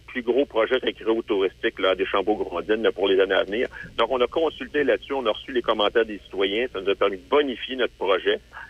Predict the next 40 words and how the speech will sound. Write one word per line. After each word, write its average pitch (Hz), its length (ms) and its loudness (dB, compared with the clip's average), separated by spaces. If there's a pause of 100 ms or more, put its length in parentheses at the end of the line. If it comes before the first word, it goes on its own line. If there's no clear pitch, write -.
(180)
Ça, 170 140 2
c'en 123 120 0
est 107 180 2
un. 107 180 2
On 117 140 2
a 127 40 2
aussi, 143 240 -2
euh, 123 360 6
consulté 131 560 0
sur 120 220 0
un 113 80 2
projet 120 300 2
de 127 40 -4
développement 113 360 0
résidentiel 113 760 0
qui - 60 -6
est - 100 -4
un 101 120 0
peu 135 120 -2
nouvelle 104 340 2
vague, 107 300 2
là, 110 140 2 (400)
un 98 240 2
développement 107 540 0
éco-familial 117 1000 0
dans 98 160 0
le, 92 220 2
en, 98 260 0
toujours 156 260 0
à 147 40 4
Grondines, 113 540 0
là, 107 320 -2 (160)
un - 60 -20
développement 104 420 0
de 107 120 0
seize 123 360 0
à 98 80 0
dix-sept - 400 -8
unités 107 320 -4
d'habitation, 107 600 0